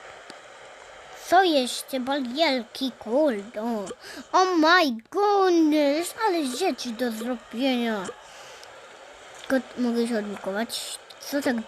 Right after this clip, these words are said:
dużo rzeczy? I odblokował się kwiatek. O nie, jeszcze nie zrobiłem kwiatka. Co to będzie? O, uuu, to chyba będzie, a jakieś kalderny?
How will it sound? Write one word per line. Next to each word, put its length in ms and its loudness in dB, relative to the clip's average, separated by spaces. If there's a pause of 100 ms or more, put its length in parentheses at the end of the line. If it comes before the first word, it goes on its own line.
dużo 320 0
rzeczy? 560 0 (1120)
I 320 -6 (240)
odblokował 580 0
się 160 -6
kwiatek. 600 -8 (2250)
O 60 2
nie, 300 2 (380)
jeszcze 180 -6
nie 200 -2
zrobiłem 360 -4
kwiatka. 440 -8 (340)
Co 100 2 (220)
to 100 6
będzie? 720 4 (640)
O, 280 4 (440)
uuu, 340 -2 (600)
to 140 -6
chyba 220 -4
będzie, 280 -8 (280)
a 40 -6
jakieś 280 -4
kalderny? 840 -2